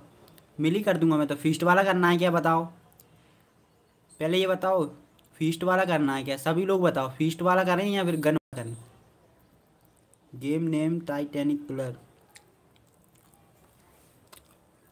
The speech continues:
अरे पिस्तौल मिस्तौल नहीं, हाँ हाँ क्या मतलब, हाँ क्या भाई, ऑल गन, हाँ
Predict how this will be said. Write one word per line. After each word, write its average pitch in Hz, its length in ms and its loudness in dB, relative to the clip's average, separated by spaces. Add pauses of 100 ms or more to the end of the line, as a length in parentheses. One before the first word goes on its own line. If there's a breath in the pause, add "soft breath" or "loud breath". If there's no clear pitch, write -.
(220)
अरे 170 140 -2
पिस्तौल 175 400 -2
मिस्तौल 143 300 -2
नहीं, 127 220 -8 (1500)
हाँ 147 280 2
हाँ 156 280 2
क्या 160 220 0
मतलब, 156 280 -2
हाँ 143 260 0
क्या 147 220 -2
भाई, 127 220 -6 (420)
ऑल 156 240 2
गन, 190 180 2 (4000)
हाँ 143 200 2